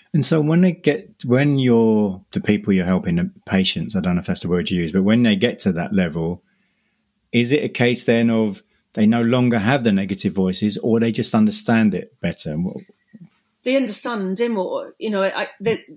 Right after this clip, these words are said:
Speaker 2: there is no such thing as, as perfection. There's no such thing as, as, you know, life is always gonna be roses and, and laughter.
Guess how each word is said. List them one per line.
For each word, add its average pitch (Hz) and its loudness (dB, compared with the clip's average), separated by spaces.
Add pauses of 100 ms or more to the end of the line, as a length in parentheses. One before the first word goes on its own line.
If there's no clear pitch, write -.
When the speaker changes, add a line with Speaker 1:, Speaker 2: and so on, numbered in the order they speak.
(140)
Speaker 2:
there 233 -2
is 233 -2
no 254 0
such - -2
thing 214 -2
as, 202 -2
as 185 -4
perfection. 208 -4
There's 214 -2
no 208 -4
such - -4
thing 196 -4
as, 180 -2
as, 175 0
you 190 -4
know, 180 -4 (120)
life 196 -2
is 185 -4
always 185 0
gonna 190 -2
be 185 -4 (500)
roses 196 0
and, 185 -2
and 185 -2
laughter. 185 -4